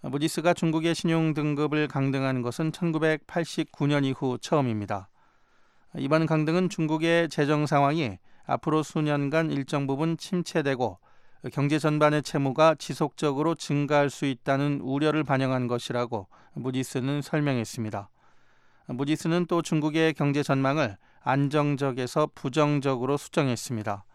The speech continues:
이번 조치로 중국 정부의 채무 비용은 증가할 수 있습니다.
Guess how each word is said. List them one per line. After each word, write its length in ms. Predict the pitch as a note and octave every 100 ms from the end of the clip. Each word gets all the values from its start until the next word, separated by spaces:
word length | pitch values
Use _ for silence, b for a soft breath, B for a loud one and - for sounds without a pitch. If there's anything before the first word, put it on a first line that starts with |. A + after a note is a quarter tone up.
| b b b b b b b
이번 260 | C3+ C3+ D#3
조치로 480 | D#3 - E3 E3 D#3+
중국 280 | E3+ D3+ C#3+
정부의 400 | D#3 D3 D3+ E3
채무 360 | - E3 D#3+
비용은 440 | C#3 B2+ A#2 B2+ D3
증가할 440 | - C3+ B2+ A2
수 160 | - G#2+
있습니다. 680 | F#2 - G2+ - - -